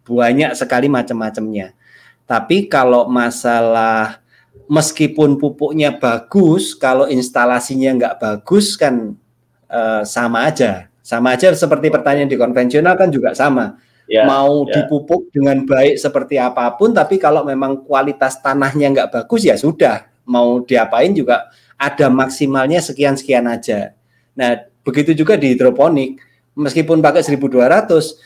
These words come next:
Speaker 1: kalau kita nggak teliti P H-nya, nggak teliti T D S-nya, perawat, eh, cek, cek tandon juga jarang-jarang, males-malesan,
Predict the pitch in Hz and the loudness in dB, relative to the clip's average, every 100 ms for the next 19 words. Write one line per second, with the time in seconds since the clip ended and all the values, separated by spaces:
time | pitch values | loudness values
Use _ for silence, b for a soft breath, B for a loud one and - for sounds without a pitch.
0 | b b - 160 175 170 - 175 190 180 | b b -4 2 4 2 -2 -2 0 2
1 | 139 - 147 143 127 127 127 123 117 104 | 0 0 -2 -2 -2 -6 -4 -2 -2 -2
2 | 131 175 170 131 117 117 117 120 113 - | 0 2 2 0 0 -4 -6 -4 -4 -4
3 | 127 127 123 123 120 131 123 123 123 147 | -4 -4 -4 -6 -4 -4 -4 -4 0 2
4 | 180 - 143 123 123 - 113 113 113 113 | 2 0 -2 -2 -2 -2 -2 0 -2 -4
5 | - _ 123 120 - - 127 - _ _ | -10 _ -6 -6 -6 -4 -4 -4 _ _
6 | _ - 127 123 - 120 123 123 120 117 | _ -8 -6 -6 -6 -4 0 2 2 0
7 | 120 123 - 117 117 113 139 156 151 139 | -4 -4 -2 -2 0 -2 0 2 2 0
8 | 131 117 113 123 113 135 160 135 131 131 | 0 -2 -4 -4 -2 -2 -2 -2 -2 -4
9 | 131 | -10